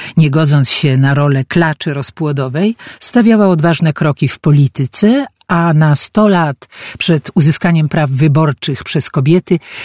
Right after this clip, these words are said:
przecierała szlaki temu, co nazywamy dziś w polityce kampanią bezpośrednią. Otoczona zbytkami i błyskotkami Agnès, w przerwach od miłosnych igraszek, z patriotycznych pobudek namówiła kochanka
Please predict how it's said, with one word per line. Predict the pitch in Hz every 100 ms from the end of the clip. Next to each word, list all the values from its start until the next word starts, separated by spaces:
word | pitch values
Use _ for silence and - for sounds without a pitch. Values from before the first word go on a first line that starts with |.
| -
przecierała | - 240 - 208 180 170 165
szlaki | - 165 151 143
temu, | - 160 165 196 247
co | - 233
nazywamy | 233 202 165 156 165
dziś | 151 156
w | -
polityce | - 139 147 - 139 - 147 - -
kampanią | - 196 180 160 147 143 139
bezpośrednią. | 135 - 131 - 151 131 160 165 180 _ _ _ _ _ - - - - -
Otoczona | 175 165 - 170 170 147
zbytkami | 123 143 - - 175 208 160
i |
błyskotkami | 117 147 135 - 151 - 175 170 165
Agnès, | 165 160 143 165 220 - - - - - - -
w | -
przerwach | - 196 175 160 156
od | 143
miłosnych | 160 165 151 165 143
igraszek, | 139 143 147 151 208 208 - _ _ -
z | -
patriotycznych | - 202 - 196 202 311 - 233
pobudek | - 165 254 302 240
namówiła | 196 185 208 262 196
kochanka | 170 - 214 240 269